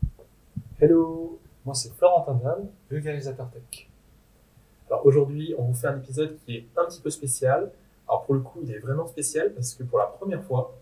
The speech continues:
Speaker 2: on enregistre en fait en direct. Il y a Florentin qui est juste à côté de moi.
Speaker 1: Et c'est la première fois, et c'est super.
Speaker 2: Ah, et du coup, c'est un épisode qui va être encore plus spécial parce qu'on va pas décrypter une techno aujourd'hui. On va juste faire un bilan sur l'année. Parce qu'en fait, pour vous, ça va être le premier épisode de l'année.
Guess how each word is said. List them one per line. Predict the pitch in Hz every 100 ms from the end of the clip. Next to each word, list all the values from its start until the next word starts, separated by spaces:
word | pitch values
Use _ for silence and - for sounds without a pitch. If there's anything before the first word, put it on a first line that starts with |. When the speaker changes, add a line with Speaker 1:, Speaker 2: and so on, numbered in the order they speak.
| _ -
Speaker 2:
on | 131
enregistre | 139 135 175 - - -
en | 120
fait | 131 -
en | 170
direct. | 139 156 -
Il |
y |
a |
Florentin | 123 139 135 -
qui | -
est | -
juste | 147 -
à |
côté | 160 139
de |
moi. | 113 - - _ - - 139
Speaker 1:
Et |
c'est | 123 -
la | -
première | 185 208 208
fois, | 180 220 - -
et | 123
c'est | - -
super. | - 247 233 - - - - - - _ _ - -
Speaker 2:
Ah, | 120 - -
et | 127
du | -
coup, | - 196 - - -
c'est | - 131
un |
épisode | 135 -
qui | 135
va | 127
être | -
encore | 135 147 -
plus |
spécial | - 147 - 139 -
parce | 143
qu'on | -
va | 120
pas | 131 151
décrypter | 139 - 127 -
une | 131
techno | 120 117 127 123
aujourd'hui. | 120 113 113 120 131 147 - _
On | 123
va | 127
juste | 127 -
faire | - 127
un | 120
bilan | 147 190
sur | -
l'année. | 127 123 - - - -
Parce | 135
qu'en | - 151
fait, | 180
pour | - 143
vous, | 156
ça | -
va | 120
être | 117
le | -
premier | - 170 165
épisode | 160 147
de | 135
l'année. | 123 -